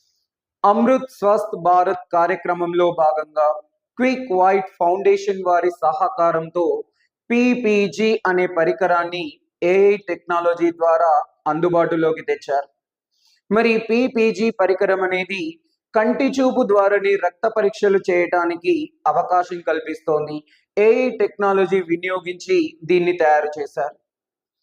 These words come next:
ముప్పై నుండి నలభై సెకండ్ల కాలం పాటు మనం పీపీజీ పరికరాన్ని so తీక్షణంగా చూడగలిగితే, తమ దృష్టిని కేంద్రీకరిస్తే, ఆ వ్యక్తిలో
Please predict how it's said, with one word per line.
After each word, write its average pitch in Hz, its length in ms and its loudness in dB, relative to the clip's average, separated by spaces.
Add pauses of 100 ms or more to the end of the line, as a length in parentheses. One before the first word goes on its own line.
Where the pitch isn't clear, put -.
(440)
ముప్పై 226 480 2
నుండి 226 320 0
నలభై 196 460 0
సెకండ్ల 240 580 0
కాలం 175 380 2
పాటు 165 280 0 (760)
మనం 226 320 2 (100)
పీపీజీ 247 500 0
పరికరాన్ని 190 920 -2 (720)
so 247 300 2
తీక్షణంగా 214 760 0
చూడగలిగితే, 165 920 -2 (260)
తమ 214 180 0
దృష్టిని 226 520 0
కేంద్రీకరిస్తే, 180 1000 -2 (1160)
ఆ 196 160 4
వ్యక్తిలో 226 760 0